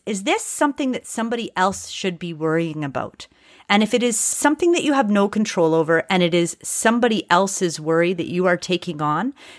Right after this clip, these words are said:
think about whether or not you can delegate or just let it go because it's not something that is yours to worry about. Do you have something else to add now?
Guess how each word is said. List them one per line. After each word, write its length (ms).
think 180
about 220
whether 260
or 80
not 240
you 120
can 360
delegate 640
or 160
just 400
let 260
it 140
go 460
because 280
it's 220
not 460
something 680
that 180
is 220
yours 440
to 120
worry 300
about. 380
Do 80
you 20
have 60
something 320
else 180
to 80
add 140
now? 220